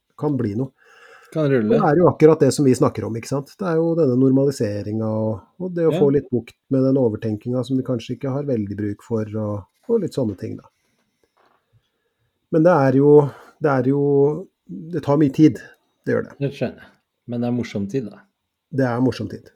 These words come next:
Speaker 1: Det er
Speaker 2: Ja.
Speaker 1: morsom tid. Og, og det er litt samme ambisjonen som vi hadde med denne podcasten. Er det til hjelp for noen der ute, så er ingenting bedre enn det.
Speaker 2: Bedre enn det.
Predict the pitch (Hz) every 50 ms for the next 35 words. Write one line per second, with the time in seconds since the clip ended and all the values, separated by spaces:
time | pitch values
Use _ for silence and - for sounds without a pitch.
0 | _ _ _ - 127 123 123 113 107 - 113 104 - 110 113 - _ _ 139 131
1 | 131 127 123 123 123 123 131 196 190 135 131 131 131 131 135 131 131 139 131 135
2 | 139 127 127 135 135 131 131 - 160 131 117 113 117 113 123 127 - 127 117 117
3 | 135 156 151 - 160 147 139 139 131 131 113 113 117 117 117 117 110 113 - 123
4 | 107 107 - 110 107 - 170 180 170 123 104 104 110 110 - 127 101 92 - -
5 | - 120 110 107 110 113 110 107 101 - - 117 - - 120 113 110 117 113 127
6 | 131 - _ - 143 127 113 104 98 104 117 113 - 113 104 110 113 117 120 110
7 | 101 95 92 101 104 107 104 98 92 - _ _ _ - 110 98 92 92 95 92
8 | 87 87 -